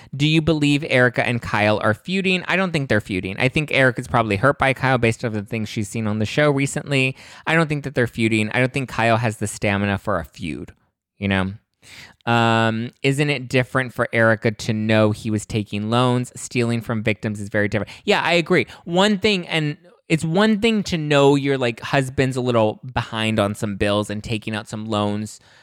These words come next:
you know, that's one thing. To know that the money that he has coming in is coming from orphans and widows, that's a whole other thing.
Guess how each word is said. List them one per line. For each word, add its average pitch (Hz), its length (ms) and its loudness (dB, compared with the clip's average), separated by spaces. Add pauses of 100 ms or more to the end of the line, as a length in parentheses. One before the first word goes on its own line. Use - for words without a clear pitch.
(200)
you 131 80 0
know, 101 300 0 (560)
that's 143 240 -2
one 127 260 -2
thing. - 280 -14 (240)
To 165 100 -4
know 147 340 4
that 147 200 0
the 135 80 2
money 131 320 0
that 131 100 0
he 127 200 -4
has 117 280 -2
coming 107 320 -6
in 135 240 4
is 107 140 -8
coming 113 280 -8
from 110 220 -12
orphans 107 340 -2
and 101 140 -2
widows, 131 460 4 (260)
that's 107 180 -10
a - 40 -12
whole 107 540 2
other 95 200 -2
thing. - 180 -12